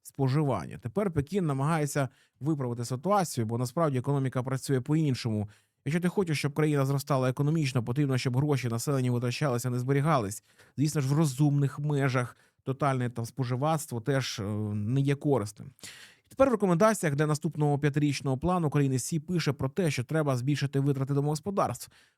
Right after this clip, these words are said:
На зустрічі на початку грудня керівництво Комуністичної партії повторило плани стимулювання споживання, бо інакше кризу не оминути.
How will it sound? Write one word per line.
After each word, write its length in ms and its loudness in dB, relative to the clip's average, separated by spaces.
На 80 2
зустрічі 380 0
на 80 0
початку 380 -2
грудня 280 2
керівництво 420 0
Комуністичної 540 -2
партії 340 -2
повторило 520 -2
плани 340 -2
стимулювання 540 -2
споживання, 720 -2
бо 140 -6
інакше 480 -6
кризу 340 -4
не 100 0
оминути. 580 0